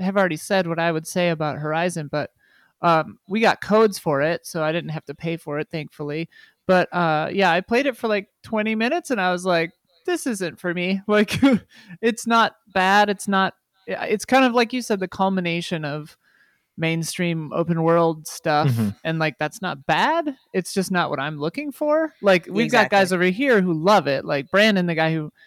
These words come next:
Speaker 1: reviewed it, like, thought it was incredible, you know?
Speaker 2: Mm.
Speaker 1: And it's like, yeah, it's fine. <laughs> Like, it's just not my cup of tea.
Speaker 3: I, I
Speaker 1: But
Speaker 3: might
Speaker 1: you're
Speaker 3: grab it on
Speaker 1: so
Speaker 3: sale,
Speaker 1: right.
Speaker 3: you know?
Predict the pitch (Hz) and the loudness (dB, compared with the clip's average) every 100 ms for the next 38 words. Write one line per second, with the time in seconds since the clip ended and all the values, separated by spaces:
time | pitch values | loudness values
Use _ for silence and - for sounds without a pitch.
0 | _ - 160 160 302 254 185 - 170 160 | _ -8 -6 0 2 4 2 0 -2 -4
1 | _ 185 165 151 156 151 - 262 196 156 | _ 2 2 0 -6 -8 0 2 2 0
2 | 143 143 165 151 147 196 220 104 98 101 | -4 -4 -4 -4 -2 -4 -4 -4 -4 -6
3 | - 185 180 - 180 165 156 _ _ _ | -4 -2 -2 0 2 2 -4 _ _ _
4 | _ _ _ _ _ _ _ _ _ 247 | _ _ _ _ _ _ _ _ _ 2
5 | 269 233 240 - - - 208 226 285 277 | 4 4 2 -4 -14 -2 2 2 2 -2
6 | 262 240 202 - - 294 - 220 202 - | 2 2 4 2 2 0 2 2 2 2
7 | 190 180 180 175 175 - 208 202 190 180 | -4 -4 -6 -8 -10 -8 -4 -2 -2 -4
8 | - _ - 427 320 294 185 185 185 180 | -12 _ -18 -14 -2 4 4 4 6 6
9 | 170 156 147 - 139 175 151 92 135 139 | 6 2 0 0 2 4 2 -6 -6 -6
10 | 160 | -6